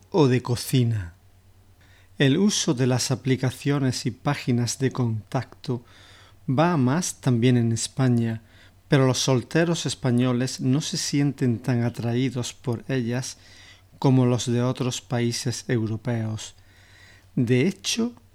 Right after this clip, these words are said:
solo tres de cada diez españoles utilizan la red para encontrar pareja, una cifra muy inferior a la de otros países.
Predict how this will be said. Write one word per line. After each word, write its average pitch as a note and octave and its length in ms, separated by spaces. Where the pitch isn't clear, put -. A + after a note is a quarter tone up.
solo D#3 480
tres B2 400
de B2+ 160
cada C#3+ 300
diez B2 500
españoles C3+ 880
utilizan B2+ 720
la A#2 100
red B2 320
para C3 220
encontrar B2 580
pareja, A#2 540
una C#3+ 260
cifra B2 480
muy C3 400
inferior C3 680
a D3 120
la C3 180
de B2 160
otros B2 360
países. A#2 1000